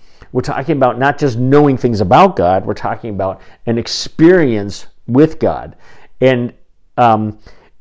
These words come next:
and that is, you know, one of the, that's, that's why Christ came. And so we would have a, an experiential knowledge of God. Um,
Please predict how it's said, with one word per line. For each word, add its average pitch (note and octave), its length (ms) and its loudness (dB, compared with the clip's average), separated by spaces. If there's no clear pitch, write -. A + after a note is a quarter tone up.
and C3 220 0
that C3 420 2
is, B2 680 4
you A#2+ 100 -6
know, F2+ 220 -12
one A2 300 -4
of B2 140 0
the, A#2 340 2
that's, - 500 -6
that's - 340 -6
why B2 760 2
Christ B2 360 -2
came. C3+ 600 -8
And A#2 140 -4
so B2+ 200 -2
we C3 160 0
would C3 160 0
have A#2+ 340 -4
a, A#2+ 280 -4
an C3 160 -2
experiential D3 1300 0
knowledge F#2 580 -6
of G2 220 -4
God. E2+ 440 -8
Um, A2 380 -2